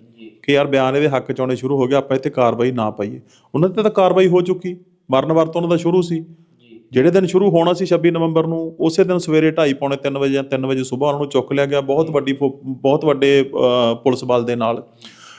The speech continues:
Speaker 2: ਲਿਜਾ ਕੇ ਜਿਹੜਾ ਸੀ, ਉਹ ਆਪਾਂ ਅੱਗੇ ਵੀ ਗੱਲਾਂ ਕੀਤੀਆਂ ਕਿ, ਅਹ, ਗ੍ਰਿਫਤਾਰ ਕਰਕੇ ਇਹ ਨਹੀਂ ਕਿ ਉਹਨਾਂ ਨੂੰ ਕਿਤੇ ਬਿਠਾਇਆ ਗਿਆ, ਉਹਨਾਂ ਨੂੰ ਨਜ਼ਰਬੰਦ ਕੀਤਾ ਗਿਆ ਡੀ ਐਮ ਸੀ ਹਸਪੀਟਲ ਦੇ ਵਿੱਚ, ਕਿਸੇ ਨੂੰ ਚਾਰ ਦਿਨ ਮਿਲਣ ਤੱਕ ਨਹੀਂ ਦਿੱਤਾ ਗਿਆ। ਉਹ ਤਾਂ ਲੋਕਾਂ ਦਾ ਮੁੜ ਕੇ ਜਦੋਂ ਰੋਹ ਵਧਿਆ,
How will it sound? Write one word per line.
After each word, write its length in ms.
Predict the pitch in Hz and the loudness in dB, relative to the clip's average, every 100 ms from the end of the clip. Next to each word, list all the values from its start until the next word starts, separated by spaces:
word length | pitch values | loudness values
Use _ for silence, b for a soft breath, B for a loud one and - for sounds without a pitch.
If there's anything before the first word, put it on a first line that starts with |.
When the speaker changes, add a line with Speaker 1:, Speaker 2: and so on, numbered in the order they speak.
| B | B
Speaker 2:
ਲਿਜਾ 280 | 123 123 127 | 2 4 4
ਕੇ 120 | 139 | 4
ਜਿਹੜਾ 160 | 175 180 | 4 4
ਸੀ, 120 | 170 | 4
ਉਹ 40 | 180 | 2
ਆਪਾਂ 320 | 185 180 165 | 2 2 2
ਅੱਗੇ 160 | 175 | 4
ਵੀ 80 | 185 | 4
ਗੱਲਾਂ 240 | 151 135 113 | 2 0 0
ਕੀਤੀਆਂ 380 | 113 120 120 | -4 -4 -2
ਕਿ, 380 | 117 135 135 135 - _ - | 0 2 2 0 -12 _ -12
ਅਹ, 760 | - 127 123 123 120 117 - - _ _ _ - 113 | 0 2 4 2 2 0 -4 -16 _ _ _ -12 -2
ਗ੍ਰਿਫਤਾਰ 420 | 135 131 147 143 | -2 0 0 0
ਕਰਕੇ 460 | - 160 160 165 160 | 2 0 2 2 2
ਇਹ 180 | 147 165 | 4 2
ਨਹੀਂ 140 | 165 | 2
ਕਿ 100 | 175 | 0
ਉਹਨਾਂ 180 | 196 190 | 0 2
ਨੂੰ 420 | 175 165 - - 120 | 0 -2 -10 -14 -4
ਕਿਤੇ 160 | 147 | -2
ਬਿਠਾਇਆ 420 | 135 127 127 127 123 | -2 0 0 2 0
ਗਿਆ, 180 | 135 170 b b b 165 | -2 -4 b b b -2
ਉਹਨਾਂ 140 | 190 | 2
ਨੂੰ 100 | 180 | 4
ਨਜ਼ਰਬੰਦ 380 | 165 156 139 123 | 2 2 -2 -4
ਕੀਤਾ 300 | 120 110 107 | -8 -6 -4
ਗਿਆ 140 | 110 | -4
ਡੀ 160 | 107 110 | -4 -4
ਐਮ 120 | 107 | -6
ਸੀ 160 | - 107 | -6 -8
ਹਸਪੀਟਲ 460 | 101 - - 107 | -8 -8 -6 -4
ਦੇ 60 | 104 | -4
ਵਿੱਚ, 160 | 117 | -4
ਕਿਸੇ 200 | 139 135 | -2 0
ਨੂੰ 100 | 147 | -2
ਚਾਰ 240 | 143 135 131 | 0 2 0
ਦਿਨ 140 | 139 | -2
ਮਿਲਣ 260 | 135 139 139 | -2 -2 0
ਤੱਕ 200 | 139 139 | -4 -4
ਨਹੀਂ 120 | 139 | -4
ਦਿੱਤਾ 260 | 131 127 123 | -2 -2 -2
ਗਿਆ। 80 | |
ਉਹ 60 | 143 | -2
ਤਾਂ 100 | 165 | 0
ਲੋਕਾਂ 320 | 151 143 156 | -2 -2 -4
ਦਾ 100 | 156 | -2
ਮੁੜ 160 | 151 147 | -2 -4
ਕੇ 120 | 143 | -4
ਜਦੋਂ 180 | 147 147 | -2 0
ਰੋਹ 200 | 147 151 | 2 2
ਵਧਿਆ, 300 | 131 151 | 2 0